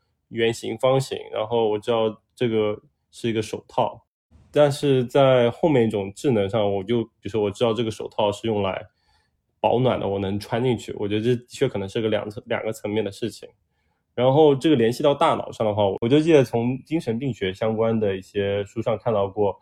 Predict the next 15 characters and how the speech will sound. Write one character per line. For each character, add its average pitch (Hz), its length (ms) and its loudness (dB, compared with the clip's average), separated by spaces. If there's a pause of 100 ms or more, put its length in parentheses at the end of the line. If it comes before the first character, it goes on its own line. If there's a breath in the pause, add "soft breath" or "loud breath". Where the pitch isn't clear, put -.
(240 soft breath)
一 113 80 -6
些 131 160 0
例 139 220 2
子， - 160 -12
就 107 160 0
比 101 100 -10
如 95 80 -6
说 113 160 0
有 101 100 2
个 107 120 -2
人 98 240 -2
他 120 100 -2
的 120 100 2
脑 110 300 -2
区 113 340 -6